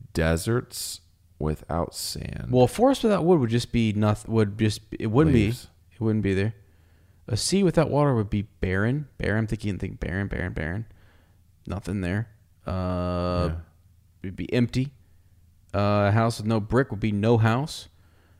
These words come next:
Speaker 2: It'd be
Speaker 1: It could be
Speaker 2: a
Speaker 1: a wood house.
Speaker 2: houseless thing. It'd be. <laughs> Wait, wait, wait, wait. I have a house with no brick. Well, you could have, you know, it could be something else.
Speaker 1: Straw house.
Speaker 2: Um, I have a sea without water.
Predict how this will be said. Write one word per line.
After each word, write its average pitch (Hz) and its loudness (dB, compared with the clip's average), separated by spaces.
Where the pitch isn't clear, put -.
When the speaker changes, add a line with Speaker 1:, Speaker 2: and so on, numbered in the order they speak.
Speaker 2:
It'd 101 -4
be 107 2
Speaker 1:
It 101 6
could 98 6
be 87 6
Speaker 2:
a 76 2
Speaker 1:
a 73 0
wood 76 2
house. 71 -6
Speaker 2:
houseless 131 -2
thing. 139 2
It'd 107 -2
be. 110 2
<laughs> - -8
Wait, 180 6
wait, - 10
wait, 143 12
wait. 113 8
I 120 0
have 123 4
a 113 4
house 120 2
with 107 -2
no 107 2
brick. 107 2
Well, 160 -4
you 120 -6
could 131 -4
have, 131 -4
you 107 -2
know, 107 0
it 117 -8
could - -10
be 127 0
something - -4
else. 110 -2
Speaker 1:
Straw 95 -6
house. 82 -8
Speaker 2:
Um, 104 4
I - -20
have 107 -2
a 101 -2
sea 131 0
without 104 0
water. 90 -6